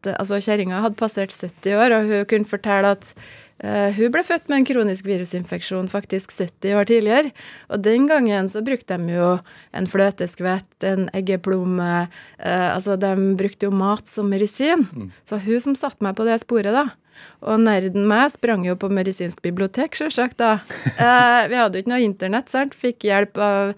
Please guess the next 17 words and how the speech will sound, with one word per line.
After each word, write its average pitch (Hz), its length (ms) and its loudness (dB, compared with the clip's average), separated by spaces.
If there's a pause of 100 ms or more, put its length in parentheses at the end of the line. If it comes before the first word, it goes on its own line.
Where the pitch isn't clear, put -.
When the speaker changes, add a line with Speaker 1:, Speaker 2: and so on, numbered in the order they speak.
(340)
Speaker 1:
bibliotekarer 196 1040 0
der 196 240 4
til 208 240 2
å 190 40 -4
søke 196 360 -4
etter 202 160 -6
studier 180 720 -2
på 196 120 0
mat 185 280 -2
som 190 180 -8
kunne 190 200 -6
styrke 208 400 -2
immunforsvaret 175 880 -4
og 180 80 -6
så 196 160 -10
videre. 175 320 -2 (100)
Speaker 2:
Ja. - 140 -8